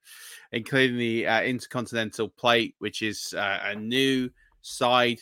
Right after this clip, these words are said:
to this year. So do check out all the latest scores. They are up to date as it stands right now. Good luck to all of you in week four. And,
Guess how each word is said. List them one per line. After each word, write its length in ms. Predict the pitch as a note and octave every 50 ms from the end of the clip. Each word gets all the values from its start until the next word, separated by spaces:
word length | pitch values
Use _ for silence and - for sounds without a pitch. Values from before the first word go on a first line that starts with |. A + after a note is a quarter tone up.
| - - -
to 120 | - B2
this 220 | A#2 A#2 A2 -
year. 280 | - A#2 A2+ A2+ A2 A2
So 200 | G#2 - - G2+
do 200 | F#2 - A2 G#2+
check 360 | G2 - - G#2+ F#2+ - _ -
out 240 | F#2+ G#2+ G2+ G2 - -
all 180 | G#2 A2 A2
the 80 | G#2+ G#2
latest 380 | G#2 G#2 G2+ G2 - - -
scores. 260 | - - A2 G#2 G#2 G2+
They 120 | G#2+ G#2+
are 160 | A#2 A#2+ B2
up 120 | A#2+ - -
to 80 | - -
date 280 | C#3+ D3 D#3 D3 - _ _ _ _ _ - - - -
as 160 | D#3+ D3+ C#3
it 100 | C3+ -
stands 380 | - - C#3+ C3+ C3 B2+ A#2 -
right 220 | C3 B2 B2 G#2+
now. 240 | A2 B2 A#2+ A#2+ A#2+
Good 200 | A#2 - A#2+ A2+
luck 160 | A#2 A2 G#2
to 100 | - -
all 160 | A2 G#2+ A2
of 100 | G#2+ G2
you 140 | G#2+ A2 A2+
in 180 | D#2+ G2 G#2+ G#2+
week 160 | G#2+ G2+ E2+
four. 360 | - - - B2+ B2+ B2 A#2+ - _ _ _ _ - - - _ -
And, 760 | C3 C3 C3 B2+ B2+ B2+ B2 B2 B2 B2 B2 B2 B2 A#2 -